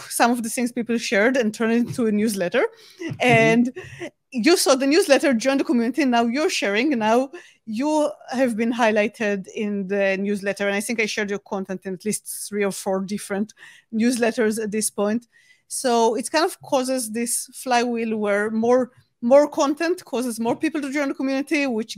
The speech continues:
Speaker 1: creates even more good content for everyone, which causes even more people to join the community.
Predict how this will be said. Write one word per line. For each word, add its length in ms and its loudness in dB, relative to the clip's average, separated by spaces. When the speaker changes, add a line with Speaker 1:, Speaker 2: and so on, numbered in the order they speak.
Speaker 1:
creates 320 -2
even 200 -2
more 320 4
good 240 -2
content 380 -4
for 160 -4
everyone, 540 -2
which 260 -12
causes 380 -10
even 200 -8
more 200 2
people 260 -6
to 80 -10
join 180 -4
the 80 -10
community. 380 -14